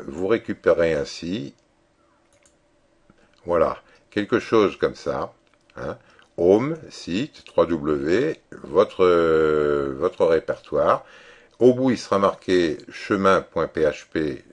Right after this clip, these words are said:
là, vous supprimez, hein, et vous mettez simplement, comme je vais, vous allez le retrouver sur le, à la suite de la vidéo, point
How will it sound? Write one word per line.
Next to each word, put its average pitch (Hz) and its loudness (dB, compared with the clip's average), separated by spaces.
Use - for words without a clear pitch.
là, 80 0
vous 67 -14
supprimez, 73 -6
hein, 69 -8
et 87 -6
vous 76 -8
mettez 80 -4
simplement, 80 -4
comme 80 -4
je 69 -8
vais, 82 0
vous 71 -8
allez 73 -4
le 69 -6
retrouver 76 -6
sur 69 -10
le, 65 -8
à 67 -8
la 67 -6
suite 69 -14
de 69 -8
la 67 -6
vidéo, 65 -4
point 101 0